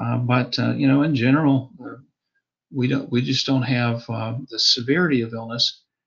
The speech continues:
as we'll see with some of the other strains reservoir in other animals.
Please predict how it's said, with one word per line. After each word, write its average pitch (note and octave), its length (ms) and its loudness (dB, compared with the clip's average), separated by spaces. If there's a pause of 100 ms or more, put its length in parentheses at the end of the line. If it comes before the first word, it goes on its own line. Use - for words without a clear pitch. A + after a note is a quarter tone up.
as B2 140 -2
we'll A#2 100 0
see C3+ 260 4
with A#2+ 100 2
some B2 220 0
of A#2+ 100 -2
the A#2+ 120 2
other C3+ 160 2
strains B2 340 -2
reservoir A#2+ 440 -2
in A2+ 80 -8 (100)
other A#2 220 -12
animals. A#2 600 -8